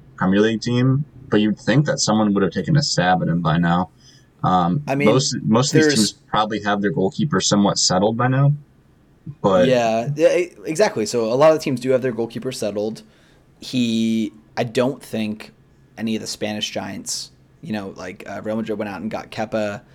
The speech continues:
Speaker 2: Um, Barcelona has Ter Stegen, and, and there's not a ton of money there. I don't think anyone, anyone in Spa-, cer-, Spain, Spanish teams certainly can't afford his wage demands.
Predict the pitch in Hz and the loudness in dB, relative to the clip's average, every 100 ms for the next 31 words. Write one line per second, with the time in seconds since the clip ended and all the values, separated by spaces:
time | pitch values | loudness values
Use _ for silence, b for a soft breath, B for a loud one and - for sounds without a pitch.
0 | b b - 95 92 92 98 98 110 107 | b b -16 -14 -12 -12 -12 -12 -10 -8
1 | 98 98 - 98 - 110 104 107 107 101 | -8 -10 -10 -10 -8 -6 -4 -4 -4 -8
2 | 95 85 110 107 101 127 127 117 - - | -10 -12 -10 -8 -6 -2 -2 -2 -4 -6
3 | 113 107 113 113 101 82 78 95 107 110 | -2 -2 -2 -4 -8 -10 -10 -10 -10 -10
4 | 101 104 104 98 B B B - 110 104 | -8 -8 -8 -12 B B B -6 -4 -4
5 | - - 101 - - - - 120 117 113 | -6 -8 -8 -12 -10 -8 -6 -4 -4 -6
6 | 127 120 107 107 - - 107 110 107 104 | -6 -6 -8 -12 -12 -10 -10 -8 -8 -6
7 | 107 101 95 101 101 - 101 95 104 123 | -8 -8 -8 -8 -8 -8 -10 -8 -8 -8